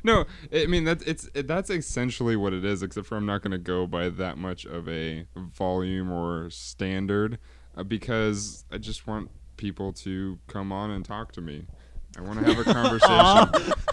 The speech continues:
Speaker 1: because
Speaker 2: You know, buddy, if you want,
Speaker 1: because
Speaker 2: I'll talk to you. We
Speaker 1: I
Speaker 2: don't have
Speaker 1: don't
Speaker 2: to record it.
Speaker 1: I don't do
Speaker 2: <laughs> I'll
Speaker 1: friendships. I do, I do one hour friendships, and I call them podcasts.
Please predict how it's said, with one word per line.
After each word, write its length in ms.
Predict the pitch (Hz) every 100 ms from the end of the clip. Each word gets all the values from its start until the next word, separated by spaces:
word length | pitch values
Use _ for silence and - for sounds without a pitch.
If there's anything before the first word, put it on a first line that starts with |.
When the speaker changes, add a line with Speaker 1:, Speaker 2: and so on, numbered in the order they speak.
| -
Speaker 1:
because 440 | 131 147 127 107
Speaker 2:
You 80 | 220
know, 140 | 269
buddy, 260 | 214 180 190
if 80 | 196
you 80 |
want, 140 | 202 156
Speaker 1:
because 300 | 143 165 143
Speaker 2:
I'll 100 | 262
talk 80 | -
to 120 | 170
you. 140 | 143
We 60 | 147
Speaker 1:
I 100 | 147
Speaker 2:
don't 160 | 180
have 80 | 240
Speaker 1:
don't 60 | -
Speaker 2:
to 60 |
record 380 | 202 175 208 247
it. 140 | 147 139
Speaker 1:
I 80 |
don't 260 | 147 208 175
do 180 | 135 185
Speaker 2:
<laughs> 20 |
I'll 40 |
Speaker 1:
friendships. 720 | 180 135 147 160 139 110 - -
I 80 | 117
do, 300 | 123 143 135 -
I 80 | 127
do 220 | 135 127
one 340 | 101 113 131
hour 260 | 117 113 127
friendships, 640 | - 143 143 165 190 - - - - -
and 100 | 104
I 60 | 104
call 160 | 110
them 120 | 101 98
podcasts. 1200 | 92 117 - - - 160 135 196 - - 311